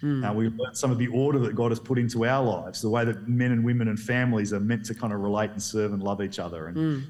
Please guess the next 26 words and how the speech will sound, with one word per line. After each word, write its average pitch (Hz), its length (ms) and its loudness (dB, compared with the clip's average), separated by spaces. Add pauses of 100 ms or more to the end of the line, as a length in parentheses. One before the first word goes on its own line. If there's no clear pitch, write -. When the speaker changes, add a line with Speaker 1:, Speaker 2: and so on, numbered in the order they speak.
Speaker 2:
all 131 160 -4
these 131 160 -6
kinds 104 280 0
of - 60 -10
things, 87 460 -8
um, 95 320 -2
we 101 120 -2
learn. 101 400 -4
So 127 140 0
that, 175 200 2
that's 160 180 0
a 143 60 0
foundation 120 480 0
of 107 80 0
ethical 110 280 -2
reason, 90 260 -6
creation. 90 420 -6 (560)
Here's 180 140 2
another 147 260 4
one. - 220 0 (140)
The 127 60 -6
second 170 300 0
one 135 300 4
is 127 100 2
God's 127 280 0
character. - 580 -2